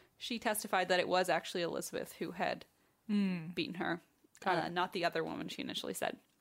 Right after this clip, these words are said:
Speaker 1: Perhaps the most compelling evidence,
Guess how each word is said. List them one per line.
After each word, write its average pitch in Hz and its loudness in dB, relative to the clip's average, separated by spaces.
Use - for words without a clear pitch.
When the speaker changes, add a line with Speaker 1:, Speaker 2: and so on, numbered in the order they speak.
Speaker 1:
Perhaps 247 2
the 254 0
most 240 2
compelling 359 4
evidence, 285 4